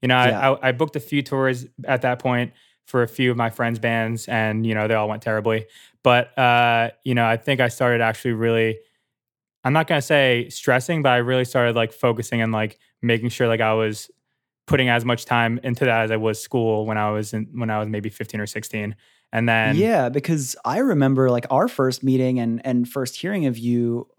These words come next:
Speaker 2: I probably was hearing of you around that time,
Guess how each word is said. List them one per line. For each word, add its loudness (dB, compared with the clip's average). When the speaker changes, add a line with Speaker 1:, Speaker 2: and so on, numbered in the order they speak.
Speaker 2:
I -2
probably -2
was 0
hearing -2
of 0
you 2
around -2
that -4
time, -6